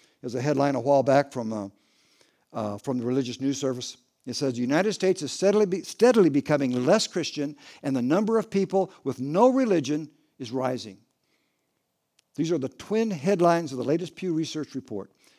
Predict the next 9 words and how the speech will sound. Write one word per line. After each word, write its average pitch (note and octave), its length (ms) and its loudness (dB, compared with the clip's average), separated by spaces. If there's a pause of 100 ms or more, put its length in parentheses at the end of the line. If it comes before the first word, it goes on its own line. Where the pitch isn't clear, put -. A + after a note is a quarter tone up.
(140)
which C3 160 -6
shows F3 400 -2
a A#2+ 60 -8
dramatic B2+ 580 0
decline F#3+ 640 -2 (100)
in A#2 120 -10
American D#3 500 -4
religious A#2+ 400 -6
habits D3+ 420 -6